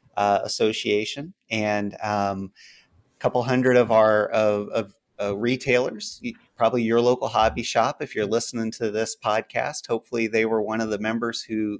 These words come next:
who, uh, came to the convention. It's a great event, um, you know, peer-to-peer discussions with,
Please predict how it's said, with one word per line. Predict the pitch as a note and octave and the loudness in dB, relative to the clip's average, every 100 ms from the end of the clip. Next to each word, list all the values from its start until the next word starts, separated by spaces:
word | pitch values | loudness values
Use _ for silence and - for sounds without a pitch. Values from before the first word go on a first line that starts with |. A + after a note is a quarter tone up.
| - | -6
who, | A2+ A2 G#2 | -2 2 4
uh, | G2 | 2
came | F#2+ A#2+ A2+ | 0 -2 -4
to | A2 | -4
the | |
convention. | - A#2 A#2 B2 D3+ D3+ _ - _ - | -6 -2 -2 -2 -6 -8 _ -20 _ -6
It's | B2 A2 | -4 -4
a | |
great | G2+ - C3 C#3 D3 | -6 -2 4 4 4
event, | B2+ C3+ C#3 C#3 - A2 | 2 2 0 -2 -6 -4
um, | G#2+ G2+ G2+ G2+ | -2 -2 -4 -8
you | G2+ | -10
know, | |
peer-to-peer | - C#3 C3 B2 - C3 B2 | -6 -2 0 0 -2 -2 -2
discussions | A#2+ B2 A#2 - B2 A2+ - | -2 2 2 0 -6 -6 -4
with, | A2 | -6